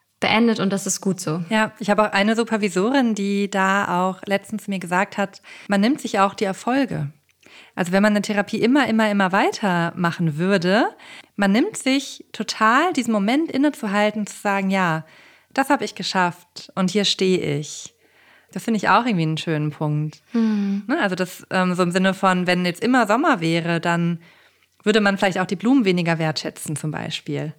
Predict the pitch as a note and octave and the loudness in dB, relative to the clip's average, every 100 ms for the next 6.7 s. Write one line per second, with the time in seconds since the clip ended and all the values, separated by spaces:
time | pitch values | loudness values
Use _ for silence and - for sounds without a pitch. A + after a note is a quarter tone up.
0 | - A3+ G#3 A3 A3 F#4+ D4+ G3+ F#3+ F#3+ | -6 -4 -2 -2 0 2 4 4 2 2
1 | A#3 C#4 G#3+ D#4 E4 A3 E3+ E3 F3 F3 | 4 4 4 2 2 2 4 2 2 2
2 | F3 F3 F3 F3 F3+ F3 F3+ F3 - G3 | 2 2 0 0 0 0 -2 -4 -4 -2
3 | F#3 F#3+ F#3 F3 A3 C#4+ F4+ E3 D#3+ D3+ | 0 0 0 0 0 0 2 0 0 -2
4 | D3+ D3+ D#3 C#3 C#3+ - D3 D3+ D3 D3 | -2 -2 -4 -4 -6 -4 -4 -2 -4 -4
5 | D3+ D3+ D#3 - - - E3+ D#3 - D#3+ | -4 -4 -4 -6 -6 -12 -10 -10 -10 -12
6 | - E3 - G#3+ A3+ A3 | -10 -8 -4 -2 -2 -2